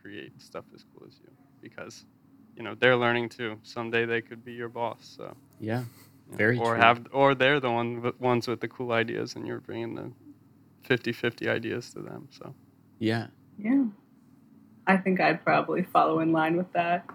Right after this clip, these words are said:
Speaker 3: And then also, like, um, I'd probably tell myself to chill a little bit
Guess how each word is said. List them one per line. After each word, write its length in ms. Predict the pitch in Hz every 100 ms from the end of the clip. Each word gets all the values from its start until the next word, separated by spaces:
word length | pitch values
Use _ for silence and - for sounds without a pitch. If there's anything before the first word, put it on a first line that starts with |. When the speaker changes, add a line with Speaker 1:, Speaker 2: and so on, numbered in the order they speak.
| -
Speaker 3:
And 160 | 190 196
then 80 | 185
also, 460 | 160 180 - 262
like, 460 | 247 185 165 165 - _ _ - - - - -
um, 680 | 175 170 165 156 151 - - -
I'd 120 | 175
probably 380 | - 175 175 208
tell 220 | 214 -
myself 500 | 170 170 170 165 165 175 - _ _ _ - -
to 120 | 185
chill 460 | - - 190 196 208
a 80 |
little 240 | 180 160 151
bit 320 | 151 143 135